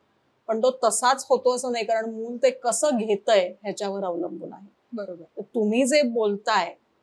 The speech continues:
Speaker 2: हम्म.
Speaker 1: त्यामुळे त्याला खूप महत्त्व आहे. अपेक्षांचं म्हणशील ना तर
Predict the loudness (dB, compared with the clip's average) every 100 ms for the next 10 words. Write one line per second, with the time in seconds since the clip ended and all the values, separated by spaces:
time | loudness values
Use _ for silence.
0 | _ -14 -8 -2 0 0 -2 2 2 0
1 | -2 -8 -4 -4 -6 -8 -8 -8 -12 _
2 | _ -16 -14 -18 _ _ -20 _ _ _
3 | _ _ _ -6 2 2 2 0 0 2
4 | 0 -2 -6 -6 -6 -8 -14 _ _ _
5 | -6